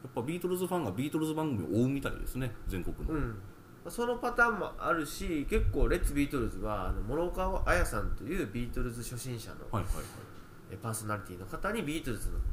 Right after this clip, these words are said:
Speaker 2: 面白さ、素晴らしさを伝えるっていう、まあ、テーマでやってますので、結構こ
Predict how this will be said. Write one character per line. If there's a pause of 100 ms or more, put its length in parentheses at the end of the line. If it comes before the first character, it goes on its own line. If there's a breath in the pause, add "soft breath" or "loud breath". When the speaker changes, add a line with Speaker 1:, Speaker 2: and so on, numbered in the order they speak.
(100)
Speaker 2:
面
白
さ、 (400)
素
晴
ら
し
さ
を (280)
伝
え
る
っ
て
い
う、 (120)
ま
あ、
テ
ー
マ
で
や (220)
っ
て
ま
す
の
で、 (400 loud breath)
結
構
こ